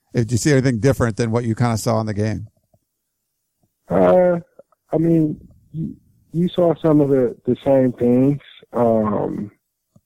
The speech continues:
Speaker 2: you know, technique-wise, but you get a perspective of understanding what the scheme kinda asks the guys to do. Uh, but, you know, it was a, it, it was a different experience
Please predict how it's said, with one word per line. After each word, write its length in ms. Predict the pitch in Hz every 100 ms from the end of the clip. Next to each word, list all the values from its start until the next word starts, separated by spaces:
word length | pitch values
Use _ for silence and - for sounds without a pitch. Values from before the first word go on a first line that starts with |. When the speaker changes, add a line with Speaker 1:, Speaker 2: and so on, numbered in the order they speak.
| _ _ _ _ _ _ _
Speaker 2:
you 200 | - 123
know, 180 | 120 107
technique-wise, 1040 | - 120 110 117 110 120 120 117 117 120 113
but 380 | 113 113 110 101 -
you 160 | 107 110
get 200 | 117 113
a 60 |
perspective 720 | 107 110 104 - 113 107 107
of 140 | 104 -
understanding 760 | 113 107 107 - 110 110 110 107
what 140 | 214
the 120 | 208 -
scheme 580 | - 226 220 214 214 214 _ _ _ _ _ _ -
kinda 340 | 113 107 -
asks 320 | 110 110 107 -
the 80 | 104
guys 360 | 107 107 104 107 -
to 100 | 98
do. 360 | 104 104 117 - - -
Uh, 320 | 110 107 104
but, 440 | 98 110 107 104 - _ _ _ _ -
you 100 | 127
know, 180 | 120 127
it 80 |
was 200 | 147 151
a, 320 | 135 123 113 - -
it, 320 | 123 117 -
it 60 | 127
was 240 | 127 113 - _ _ -
a 100 | 113
different 440 | 107 135 - 131
experience 520 | 104 - 131 147 127